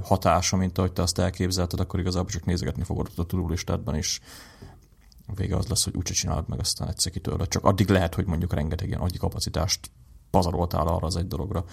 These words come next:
Úgyhogy én most, én ezt, azt hiszem, erről is beszéltünk már, nem kimondottan így a, erről a módszertan, vagy mit tudom én, mi ez tipp, hogy,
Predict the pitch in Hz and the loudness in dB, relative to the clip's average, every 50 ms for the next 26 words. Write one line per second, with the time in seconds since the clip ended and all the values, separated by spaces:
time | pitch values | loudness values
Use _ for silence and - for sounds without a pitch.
0 | - - - - - - - - - - 101 95 101 107 104 - - - - - | -16 -18 -18 -20 -18 -8 -6 -2 2 2 4 6 6 6 6 4 2 0 -2 -4
1 | - - - - - - - - - - - - - - - - - - 98 - | -4 -4 -4 -6 -6 -8 -8 -8 -6 0 4 4 4 4 4 0 4 6 8 8
2 | - - 113 110 104 101 104 95 - 98 98 92 - 82 82 - 95 90 90 87 | 10 8 10 10 10 8 8 6 6 4 4 4 4 2 4 4 4 4 6 6
3 | 87 90 - - - - - - 104 104 92 - 113 101 101 101 101 104 98 - | 4 4 2 -2 -8 0 4 6 6 6 6 6 6 8 8 8 6 6 4 4
4 | - 104 101 98 98 - - - - - - 69 87 - 98 101 - - - - | 4 4 6 6 4 2 -2 -4 -4 -2 0 0 0 0 -2 -8 -10 -10 -18 -18
5 | - - - 92 90 85 90 95 92 87 - - - - - - - - - - | -8 -2 0 2 2 2 2 2 2 0 -2 -6 -8 -8 -10 -10 -10 -10 -12 -12
6 | - 104 104 - - - - - - - - - - - - 92 92 92 - - | -12 -12 -12 -12 -14 -16 -16 -20 -20 -20 -20 -16 -8 -4 -2 -2 -2 0 0 0
7 | - 95 90 - - - - 87 90 87 85 87 87 - - - 90 90 92 92 | 0 0 -2 -4 -2 -2 0 0 2 0 0 -2 -4 -2 -2 0 0 0 0 0
8 | 92 92 92 - - - 92 98 - - - 98 92 92 | 2 2 0 0 0 -2 -2 -2 -2 -2 0 0 0 0